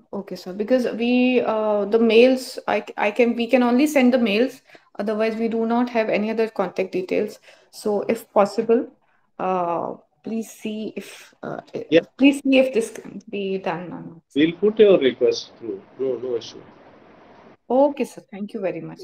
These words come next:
Speaker 1: for your time. Thank you, sir.
Speaker 2: Thank you very much, all, and, uh, colleagues from R C also for facilitating the sessions and, uh,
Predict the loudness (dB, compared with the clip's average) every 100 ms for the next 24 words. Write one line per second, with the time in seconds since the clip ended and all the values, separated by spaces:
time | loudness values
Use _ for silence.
0 | -14 -10 -10 -10 -10 -14 -14 -14 -14 -16
1 | -20 _ _ _ _ _ _ _ 2 2
2 | 4 2 2 2 2 0 -4 -14 -10 -2
3 | 0 0 -4 -6 -4 -4 -2 -2 -2 -2
4 | -4 -8 -6 -4 -4 -4 -4 -2 -6 -8
5 | -4 -4 -4 -8 -8 -8 -8 -10 -14 -14
6 | -14 -8 -8 -10 -14 -10 -10 -10 -8 -6
7 | -6 -4 -4